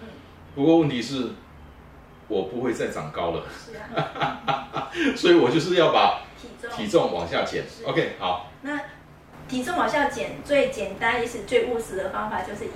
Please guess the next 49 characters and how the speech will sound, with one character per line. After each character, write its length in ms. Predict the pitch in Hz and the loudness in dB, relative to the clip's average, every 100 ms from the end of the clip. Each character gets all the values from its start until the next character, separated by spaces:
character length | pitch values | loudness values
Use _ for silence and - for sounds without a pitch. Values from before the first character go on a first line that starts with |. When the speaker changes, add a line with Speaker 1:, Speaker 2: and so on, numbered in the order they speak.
| - | -12
Speaker 1:
食 200 | - - | -12 -12
控 220 | - - | -12 -10
制。 60 | 80 | -6
Speaker 2:
饮 100 | 73 | -6
食。 280 | 73 71 67 - - | -4 -6 -8 -10 -10
Speaker 1:
对。 140 | - - - - - - - - | -8 -8 -12 -16 -16 -14 -14 2
运 180 | 294 277 | 4 6
动 200 | 285 240 | 4 2
只 40 | - | -4
占 140 | 247 240 | -4 -2
了 80 | - | -4
一 40 | - | -8
层， 220 | - - - - - | -10 -10 -10 -12 -10
饮 80 | 214 | -10
食 160 | - 220 | -8 -8
占 140 | 254 233 | -6 -6
了 20 | 214 | -8
九 140 | - - | -8 -8
成 160 | - - - - | -8 -12 -12 -12
哦。 260 | - - - - - - - - | -12 -12 -12 -14 -16 -14 -14 -10
对。 180 | 95 95 | -6 0
Speaker 2:
OK，OK。 960 | 98 95 107 92 92 - 98 98 85 - - - - - | 0 2 2 2 2 -2 -2 0 0 0 -12 -18 -18 -6
你 100 | 101 | -2
让 200 | 135 113 | 2 2
我 60 | |
想 180 | 101 - | 0 -4
起 180 | - 92 | -6 -8
一 80 | 107 | -2
个 120 | 104 | 0
人。 240 | 80 78 - - 254 | 0 -2 -8 -14 -12
Speaker 1:
嗯。 80 | 254 - - - - - - | -12 -14 -18 -20 -20 -20 -16
Speaker 2:
邵 280 | - 226 156 | -4 0 2
静 220 | - 156 | 2 -2
一 140 | 151 | -2
邵 240 | 151 - 120 | -4 -4 -2
老 140 | - | -2
师。 260 | - 117 113 - | -2 -4 -8 -10
Speaker 1:
嗯。 120 | 262 254 - - - - - - - - - - - - - - - | -12 -12 -12 -18 -18 -20 -20 -20 -20 -20 -20 -20 -20 -20 -20 -20 -20
Speaker 2:
他 240 | - 165 165 | 0 4 6
是 580 | 170 175 139 131 117 110 - - - - - - - - - - | 4 2 2 2 0 -2 -6 -20 -20 -20 -20 -20 -20 -20 -18 -6
我 120 | 104 | -4
们 120 | 123 | -2
减 160 | 165 - | 0 0
重 140 | 143 | 0
班 200 | 131 127 | 0 0
第 220 | 139 131 | -2 -4
一 40 | 131 | -4
期 220 | - 85 | -6 -4
的 320 | - - - | 0 0 -2